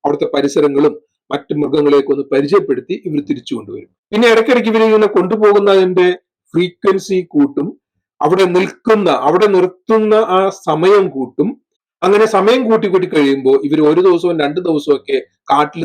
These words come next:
തനിയെ കറങ്ങി നടക്കാൻ തുടങ്ങും. പിന്നീട് അവർക്ക് കാടുമായി ഇഴുകിച്ചേർന്ന് അവിടെ തന്നെ ജീവിക്കാനുള്ള, ഒറ്റയ്ക്ക് അവിടെ ജീവിക്കാനുള്ള ഒരു ധൈര്യവും ഒരു പരിചയവും ഒക്കെ ഇവർക്കുണ്ടാകും. അങ്ങനെയാണ് ഇവരെ കാട്ടിലേക്ക് അവർ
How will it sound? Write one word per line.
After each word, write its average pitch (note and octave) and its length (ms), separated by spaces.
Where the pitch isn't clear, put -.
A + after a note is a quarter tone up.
തനിയെ D3+ 300
കറങ്ങി D3+ 260
നടക്കാൻ B2+ 340
തുടങ്ങും. A2+ 260
പിന്നീട് G3+ 400
അവർക്ക് D3+ 320
കാടുമായി E3 540
ഇഴുകിച്ചേർന്ന് D3 680
അവിടെ E3 200
തന്നെ E3+ 220
ജീവിക്കാനുള്ള, D3 680
ഒറ്റയ്ക്ക് G#3+ 360
അവിടെ F3 240
ജീവിക്കാനുള്ള C#3 580
ഒരു C#3+ 80
ധൈര്യവും B2+ 480
ഒരു C3+ 180
പരിചയവും D#3 600
ഒക്കെ C#3 220
ഇവർക്കുണ്ടാകും. A#2+ 580
അങ്ങനെയാണ് E3+ 540
ഇവരെ D3 200
കാട്ടിലേക്ക് D#3 520
അവർ C3+ 80